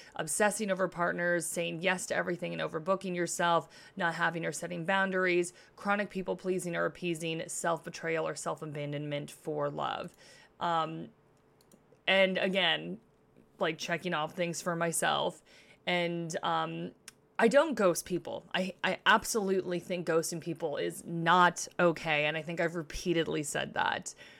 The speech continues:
Um, I just think it's brutal to do that to someone. Um, even if you, even if I only go on a, like, one or two dates with someone,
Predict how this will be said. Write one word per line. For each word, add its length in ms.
Um, 500
I 60
just 180
think 160
it's 200
brutal 800
to 120
do 160
that 180
to 100
someone. 640
Um, 260
even 220
if 200
you, 180
even 220
if 80
I 460
only 220
go 140
on 180
a, 80
like, 240
one 220
or 100
two 160
dates 240
with 80
someone, 460